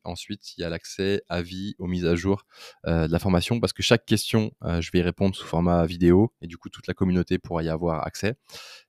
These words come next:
Et puis, euh, et puis bah, du coup, ça va faire grossir, euh, la formation au fur et à mesure. Voilà. Donc, au terme de cette formation, vous avez quatre choses. Premièrement, votre plan de maintenance construit sur mesure adapté à vos clients.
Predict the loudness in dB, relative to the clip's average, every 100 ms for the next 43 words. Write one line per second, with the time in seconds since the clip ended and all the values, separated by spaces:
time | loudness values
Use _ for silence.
0 | _ -6 -6 -6 -4 -4 -4 -6 -6 -8
1 | -8 -12 -14 -16 -12 -12 -12 -18 -14 -12
2 | -10 -12 -10 -10 -8 -8 -8 -4 0 2
3 | 4 2 4 6 6 4 -2 _ 4 6
4 | 4 2 6 10 10 10 6 4 6 6
5 | 6 2 2 _ _ _ _ _ _ _
6 | -6 0 0 4 2 4 4 4 2 4
7 | 6 6 4 2 4 4 4 2 0 -2
8 | -4 -6 -2 -2 0 -2 -4 -4 -2 -2
9 | -2 -4 -4